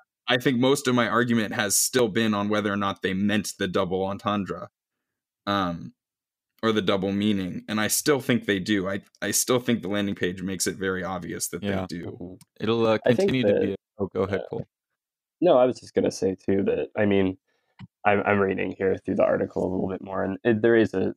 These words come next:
Speaker 3: s-, quote from someone at an anti-meth treatment place that's saying, you know, anything that brings attention to the addiction problem is a good
Speaker 2: For
Speaker 3: thing.
Speaker 2: sure.
Speaker 3: And again, it's just, like, whether or not, you know, it's like the,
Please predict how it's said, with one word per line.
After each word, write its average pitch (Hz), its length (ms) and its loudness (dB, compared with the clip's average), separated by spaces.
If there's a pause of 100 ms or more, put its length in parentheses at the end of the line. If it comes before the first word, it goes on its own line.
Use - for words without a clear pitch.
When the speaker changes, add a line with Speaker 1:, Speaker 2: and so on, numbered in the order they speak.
Speaker 3:
s-, - 200 -18
quote - 260 -2
from 98 140 -4
someone 98 400 -2
at 95 160 -6
an 92 240 -4
anti-meth 98 540 -2 (140)
treatment - 360 -10
place 95 260 -10
that's - 220 -10
saying, 95 280 -8
you 98 80 -10
know, 90 220 -6
anything 123 360 4
that 101 100 0
brings 101 240 -2
attention 98 460 -6
to 101 60 -4
the 92 120 -2
addiction 90 340 -8
problem 98 320 0
is 92 80 -6
a 90 80 -2
good 101 300 -2
Speaker 2:
For 113 160 2
Speaker 3:
thing. 139 80 -2
Speaker 2:
sure. - 160 -10 (520)
Speaker 3:
And 113 120 4
again, 110 240 4
it's 104 160 -2
just, - 200 -8
like, 98 300 -2
whether 104 260 2
or 98 60 -10
not, 101 300 -4 (320)
you 127 140 4
know, 98 120 0
it's - 140 -8
like 95 180 -2 (100)
the, 95 340 -2